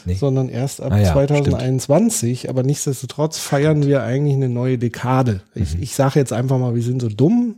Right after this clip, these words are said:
Speaker 2: ja, und sagen, wir, wir steigen in ein neues Jahrzehnt
Speaker 1: Die
Speaker 2: ein.
Speaker 1: zwanziger Jahre beginnen.
Speaker 2: Die zwanziger Jahre beginnen, ja, eben nicht eigentlich
Speaker 1: Ach so,
Speaker 2: erst ab
Speaker 1: ja, ja,
Speaker 2: einundzwanzig.
Speaker 1: stimmt, okay, ja.
Speaker 2: Aber es steht halt eine zwei da,
Speaker 1: Ja.
Speaker 2: von daher
Speaker 1: Ja.
Speaker 2: gehen wir jetzt einfach mal davon aus, dass das so der Fall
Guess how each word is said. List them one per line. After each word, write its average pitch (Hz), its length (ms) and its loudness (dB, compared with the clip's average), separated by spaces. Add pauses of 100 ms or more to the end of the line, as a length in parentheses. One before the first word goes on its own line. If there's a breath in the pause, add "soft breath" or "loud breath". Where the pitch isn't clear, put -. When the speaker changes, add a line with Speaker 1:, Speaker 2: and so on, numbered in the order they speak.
Speaker 2:
ja, 139 340 2
und 123 240 -6
sagen, 120 580 -2
wir, 117 120 -4 (140)
wir 120 220 -6 (100)
steigen 101 320 -4
in 107 80 0
ein 98 80 -4
neues 92 280 -10
Jahrzehnt - 400 -14
Speaker 1:
Die 82 60 -2
Speaker 2:
ein. - 40 -6
Speaker 1:
zwanziger 87 400 0
Jahre 65 280 -4
beginnen. 113 260 -12 (180)
Speaker 2:
Die 139 80 -10
zwanziger 208 480 2
Jahre 147 240 2
beginnen, 147 300 -4
ja, 160 140 2
eben 156 200 0
nicht 151 260 0
eigentlich 127 300 -4
Speaker 1:
Ach 127 40 -2
so, 101 160 0
Speaker 2:
erst 85 100 0
ab 92 80 2
Speaker 1:
ja, - 40 2
ja, 85 80 0
Speaker 2:
einundzwanzig. 82 320 -4
Speaker 1:
stimmt, - 60 -12
okay, - 380 -10
ja. 101 120 -14 (120)
Speaker 2:
Aber 151 140 0
es 147 60 0
steht 170 220 2
halt 156 140 2
eine 139 100 2
zwei 160 380 2
da, 147 400 0 (120)
Speaker 1:
Ja. - 80 -12 (280 soft breath)
Speaker 2:
von 120 240 -6
daher 110 560 -4 (100)
Speaker 1:
Ja. 139 120 -10
Speaker 2:
gehen 196 320 2
wir 170 80 6
jetzt 135 180 2
einfach 139 260 0
mal 120 140 -2
davon 110 300 -6
aus, - 320 -10
dass 98 200 -14
das - 200 -18
so - 120 -18
der 90 180 -20
Fall - 240 -20